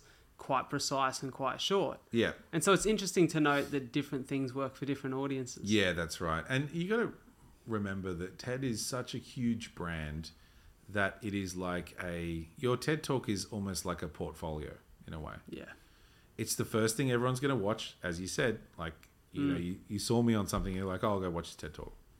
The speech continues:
Speaker 1: Yeah.
Speaker 2: And it's the thing that's gonna get the most views. It's the thing that you're gonna be remembered for until you do another one,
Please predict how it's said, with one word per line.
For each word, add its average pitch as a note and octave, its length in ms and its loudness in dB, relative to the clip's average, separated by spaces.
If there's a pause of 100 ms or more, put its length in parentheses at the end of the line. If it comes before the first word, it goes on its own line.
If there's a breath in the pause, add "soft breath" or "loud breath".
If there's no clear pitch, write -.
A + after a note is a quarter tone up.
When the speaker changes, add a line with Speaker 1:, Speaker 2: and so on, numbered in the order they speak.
(200 loud breath)
Speaker 1:
Yeah. - 100 -18 (720 loud breath)
Speaker 2:
And F#2+ 720 0
it's - 180 -4
the A2 120 2
thing A#2+ 200 4
that's A2+ 140 0
gonna G2+ 220 0
get F#2+ 140 0
the F#2+ 60 -2
most F#2 300 -2
views. F2+ 320 0
It's E2+ 160 -6
the F#2+ 80 -4
thing G2 220 0
that F#2+ 80 0
you're F#2 140 0
gonna F2+ 180 0
be F2 140 4
remembered E2+ 520 0
for D#2+ 480 -4
until F#2 320 -2
you F2+ 80 -2
do F#2 140 -2
another F2 260 0
one, E2+ 320 -2